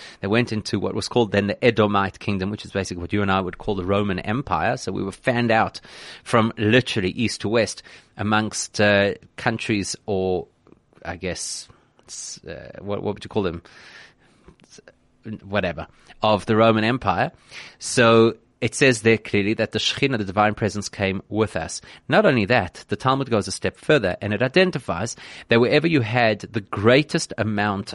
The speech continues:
of Jewish life, that means the greatest, uh, number of people, but equally importantly,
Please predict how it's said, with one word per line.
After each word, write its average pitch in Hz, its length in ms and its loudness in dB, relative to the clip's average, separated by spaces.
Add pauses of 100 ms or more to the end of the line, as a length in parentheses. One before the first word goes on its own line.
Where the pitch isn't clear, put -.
of 104 440 0
Jewish 113 400 -2
life, 101 580 0
that - 180 0
means 107 460 -2 (320)
the - 80 -20
greatest, 92 440 -6 (180)
uh, 95 60 -6
number 98 340 2
of - 160 -4
people, 131 420 -2 (400)
but 117 240 0
equally 156 420 2
importantly, 113 680 -2